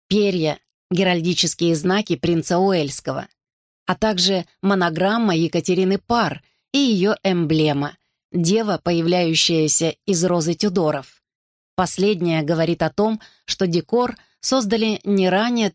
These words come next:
тысяча пятьсот сорок третьего года. В Лосли также находится мраморный столик с вырезанными на нем тюдоровской розой и шотландским чертополохом, предположительно изготовленный для Генриха восьмого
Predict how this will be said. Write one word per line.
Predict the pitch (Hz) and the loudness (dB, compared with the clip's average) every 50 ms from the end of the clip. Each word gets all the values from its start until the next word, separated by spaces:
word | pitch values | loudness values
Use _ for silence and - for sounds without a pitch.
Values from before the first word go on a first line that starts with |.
| _ - | _ -4
тысяча | 220 240 233 - 277 - - 240 | -2 -2 0 0 -2 -2 -2 -2
пятьсот | - 180 - - - 190 - - | -4 -4 -4 -2 -2 -2 -2 -2
сорок | - 165 165 160 - | -2 0 0 -2 -2
третьего | - 175 170 165 - 170 151 160 143 | -2 -2 -2 -2 -2 -2 -2 -2 -2
года. | 139 151 156 147 139 147 151 - - _ _ _ _ _ _ _ _ _ _ _ _ - | 0 0 -2 -2 -2 -6 -10 -14 -16 _ _ _ _ _ _ _ _ _ _ _ _ -2
В | 185 190 | 0 0
Лосли | 214 226 254 285 277 - - 190 170 156 139 - - _ _ _ | 2 2 2 0 0 -2 -2 -2 0 0 -2 -2 -6 _ _ _
также | - 240 247 214 180 185 202 | -4 -2 -2 -2 -2 0 0
находится | 190 185 175 - - 208 180 175 175 - - 190 185 180 | 0 0 0 0 -2 -2 0 -2 -2 -2 -2 -2 0 0
мраморный | 180 190 196 196 180 165 170 165 156 165 160 | 2 0 0 0 0 0 -2 -2 -2 -2 -2
столик | - - - - 214 233 240 214 160 135 - - _ _ _ _ _ _ _ - | -2 -2 -2 0 0 0 0 0 -2 -4 -6 -12 _ _ _ _ _ _ _ -6
с | - - | -2 0
вырезанными | 202 208 233 220 220 196 180 190 190 190 185 180 185 | 2 2 2 2 0 0 0 0 0 2 2 2 2
на | 180 175 175 | 2 0 0
нем | 175 185 180 175 175 - _ _ _ _ | 2 2 0 0 -2 -4 _ _ _ _
тюдоровской | - 196 165 180 175 156 156 - - - 160 160 160 | -2 -2 0 0 0 0 0 0 -2 -2 0 0 0
розой | 175 196 226 220 196 220 202 190 - _ _ _ _ _ - | 0 0 0 0 0 0 -2 -2 -6 _ _ _ _ _ -2
и | 220 | 0
шотландским | 220 - 214 - - 208 233 247 233 - - 240 226 196 | 0 0 0 0 0 -2 -2 -2 -2 -4 -2 0 0 0
чертополохом, | - 202 170 - 190 - - 175 170 165 160 151 147 - - 151 143 143 160 _ _ _ _ _ _ _ - | 0 0 -2 -2 -2 -2 0 0 2 2 2 0 0 0 -2 -4 -4 -4 -8 _ _ _ _ _ _ _ -2
предположительно | 185 180 - - 180 175 170 170 170 208 220 - 202 170 165 165 165 160 160 | -2 -2 0 0 0 0 0 0 0 0 -2 0 0 0 0 0 0 0 0
изготовленный | 151 156 170 165 - 202 190 180 180 175 170 175 170 170 | 0 0 -2 0 0 0 0 0 0 0 0 0 0 0
для | 156 165 170 170 | 0 0 0 0
Генриха | 160 156 175 165 156 151 151 - 170 | 0 0 0 0 0 -2 -2 -2 0
восьмого | 156 160 156 - - 196 208 226 214 196 185 170 | 0 0 0 0 0 0 0 0 0 0 0 -2